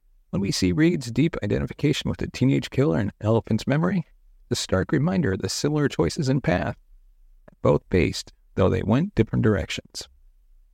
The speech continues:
Number two, trauma and resilience. With Garcia's shooting and Gideon's departure, trauma was a central theme of the season. How each character dealt with the personal and collective traumas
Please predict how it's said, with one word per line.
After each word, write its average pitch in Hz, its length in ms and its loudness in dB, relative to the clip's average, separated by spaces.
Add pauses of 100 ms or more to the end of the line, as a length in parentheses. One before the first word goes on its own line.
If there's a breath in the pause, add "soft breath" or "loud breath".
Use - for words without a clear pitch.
(340)
Number 147 180 2
two, - 340 0 (580)
trauma 180 280 -2
and 165 160 0
resilience. 156 680 -2 (280)
With 98 140 0
Garcia's 117 500 -2
shooting 170 380 2
and 98 140 -2
Gideon's 107 340 0
departure, 170 580 -2 (600)
trauma 220 280 0
was 156 160 0
a 135 60 -2
central 156 380 -2
theme 135 300 2
of - 60 -4
the - 80 -4
season. - 360 -6 (760)
How 139 180 0
each - 260 0
character 143 340 2
dealt 135 280 4
with - 80 -2
the - 80 -4
personal 139 460 0
and 104 120 0
collective 123 400 -2
traumas 160 460 -2